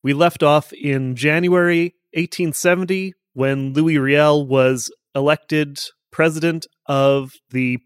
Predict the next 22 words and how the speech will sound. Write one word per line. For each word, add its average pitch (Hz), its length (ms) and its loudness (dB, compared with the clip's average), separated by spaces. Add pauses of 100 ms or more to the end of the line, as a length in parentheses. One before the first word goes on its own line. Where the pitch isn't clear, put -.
(120)
provisional 156 500 -2
government 156 560 0 (100)
of 135 640 -2 (140)
the 131 120 -4
Red 135 240 2
River 135 220 0
Colony, 113 560 -4 (200)
with 143 200 -2
a 135 40 -4
mandate 160 540 0
to 151 220 -2
negotiate 139 720 -2 (180)
terms 151 340 -4
of 127 60 -6
entry 196 580 -2 (180)
for 131 460 2
the 120 140 -6
Northwest 151 800 0 (120)
into 156 680 2
confederation 147 920 -2
with 131 200 -4
Canada. 127 540 -4